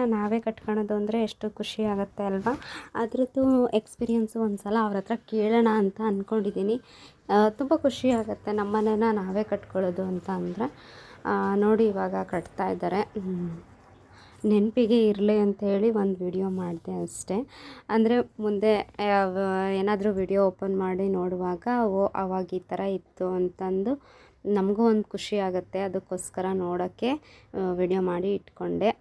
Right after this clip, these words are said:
ನನ್ನ ಹಸ್ಬೆಂಡು ಗಾರೆ ಕೆಲಸ ಮಾಡೋದು ಪ್ರತಿಯೊಬ್ಬರಿಗೂ ಗೊತ್ತಿರುತ್ತೆ. ಆ, ನಮ್ಮ ಅಣ್ಣ ತಮ್ಮರೆಲ್ಲರೂ ಗಾರೆ ಕೆಲಸನೇ ಮಾಡೋದು, ಹಂಗಾಗಿ ಅವರೇನೆ ಮನೆ ಕಟ್ಟೋದು. ಆ, ಬೇರೆ ಎಲ್ರೂ ಅಲ್ಲಿ ಹೆಲ್ಪ್ ಮಾಡ್ತಿರ್ತಾರೆ, but ಎಲ್ರದ್ದು ವಿಡಿಯೋ ಮಾಡಲ್ಲ.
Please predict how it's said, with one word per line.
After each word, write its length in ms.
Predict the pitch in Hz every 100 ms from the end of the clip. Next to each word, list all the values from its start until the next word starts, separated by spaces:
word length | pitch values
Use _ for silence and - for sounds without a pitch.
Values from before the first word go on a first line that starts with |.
| 214
ನನ್ನ 380 | 202 190 190 202
ಹಸ್ಬೆಂಡು 400 | 185 196 190 202
ಗಾರೆ 260 | 180 180
ಕೆಲಸ 300 | 185 180 -
ಮಾಡೋದು 440 | 185 175 170 170 214
ಪ್ರತಿಯೊಬ್ಬರಿಗೂ 680 | - 180 - 185 170 185 190
ಗೊತ್ತಿರುತ್ತೆ. 720 | 185 170 - 190 170 - 214 330 - - - - -
ಆ, 60 | 196 190 180 180 185 190
ನಮ್ಮ 220 | 202 202 190
ಅಣ್ಣ 180 | 185 196 202 196
ತಮ್ಮರೆಲ್ಲರೂ 920 | 196 190 185 185 175 185 196 196 185
ಗಾರೆ 340 | 185 175 175
ಕೆಲಸನೇ 420 | 180 185 180 185
ಮಾಡೋದು, 420 | 185 170 170 165 175
ಹಂಗಾಗಿ 520 | 185 185 196 185 220
ಅವರೇನೆ 420 | 175 180 196 202
ಮನೆ 260 | 185 175 175
ಕಟ್ಟೋದು. 600 | 175 - 160 160 330 - - - - - 185
ಆ, 80 |
ಬೇರೆ 360 | 190 202 214 254
ಎಲ್ರೂ 600 | 208 208 240 247 262 240
ಅಲ್ಲಿ 420 | 214 208 202 190
ಹೆಲ್ಪ್ 320 | 170 170 170
ಮಾಡ್ತಿರ್ತಾರೆ, 580 | 190 196 185 190 - 190
but 260 | 214 196 180
ಎಲ್ರದ್ದು 580 | 170 175 185 190 208 196
ವಿಡಿಯೋ 280 | 180 185
ಮಾಡಲ್ಲ. 420 | 185 175 170 180